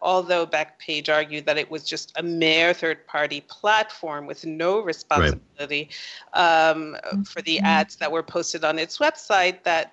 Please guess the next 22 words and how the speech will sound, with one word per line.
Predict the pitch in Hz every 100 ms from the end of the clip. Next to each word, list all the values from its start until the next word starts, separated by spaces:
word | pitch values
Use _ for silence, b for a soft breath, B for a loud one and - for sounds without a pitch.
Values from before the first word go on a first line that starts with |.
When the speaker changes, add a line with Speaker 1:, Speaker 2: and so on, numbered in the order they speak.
| -
Speaker 1:
that | 170 -
was | 160 151
a | 135
lie. | 139 147 131 120 - - B B B -
And, | 175 175 175 175
uh, | - - - _ - 107 - -
again, | 208 208 202 170 165
the, | 175 165 - -
the, | 180 170 175 170
the | 175 170
websites | 185 185 - 185 180 -
that | 151 143 160
we | 202 226
have | 196 160
been | - - 147 147
looking | 147 - 147
at | 143 135 - - -
are | - 175 170 -
also | - 190 180 - 160 151 147 151 B B B _ -
clearly | - - 202 226 226 180 151 143 143
just, | 190 - - - -
just, | 208 -